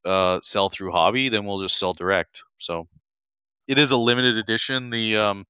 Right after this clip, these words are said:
the wooden boxes. We're gonna print as many as we can out of the profit to potentially sell ourselves, um, direct after the campaign. Um, it'll be for an additional price, but,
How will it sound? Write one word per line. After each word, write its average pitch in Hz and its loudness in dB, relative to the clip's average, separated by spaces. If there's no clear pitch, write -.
the 107 -6
wooden 117 -4
boxes. 127 0
We're 113 -8
gonna 120 0
print - -4
as 107 -4
many 117 2
as 107 -2
we 107 -6
can 104 -2
out 104 4
of 98 0
the 92 -6
profit 101 2
to - -10
potentially 95 -4
sell 92 2
ourselves, 87 2
um, 87 0
direct 95 0
after 95 -2
the 92 -12
campaign. 123 -2
Um, 95 2
it'll 98 -6
be 92 -2
for 98 0
an 90 -8
additional 85 -6
price, 135 -2
but, 92 2